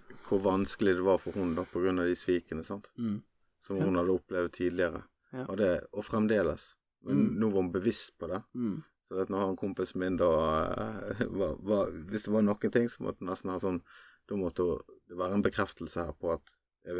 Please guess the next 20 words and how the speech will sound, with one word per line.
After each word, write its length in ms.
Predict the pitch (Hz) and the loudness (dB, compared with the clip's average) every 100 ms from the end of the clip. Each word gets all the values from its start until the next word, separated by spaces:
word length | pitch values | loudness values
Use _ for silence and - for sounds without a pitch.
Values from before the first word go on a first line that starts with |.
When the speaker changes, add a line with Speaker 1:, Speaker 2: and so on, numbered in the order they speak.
| - | 0
Speaker 1:
er 120 | 90 | 0
det 100 | 87 | 2
greit, 240 | 92 82 - | 2 2 0
sant? 240 | 98 - _ | -16 -16 _
For 140 | 101 | -6
den 80 | 92 | -2
Speaker 2:
Ja. 40 | |
Speaker 1:
følelsen 380 | 113 90 92 90 | 0 0 0 -2
dukker 320 | 87 - 90 | -2 -4 -6
opp, 140 | - - | -6 -10
sant? 200 | - 107 | -16 -12
Men 100 | 104 | -8
de 100 | 107 | -4
hadde 120 | 98 98 | 0 0
jo 40 | |
en 80 | 104 | 2
dialog 480 | 98 90 98 90 82 | 2 2 4 2 2
om 240 | 92 87 | -2 -2
det. 80 | 120 | 0
Speaker 2:
Mm. 120 | 123 | 0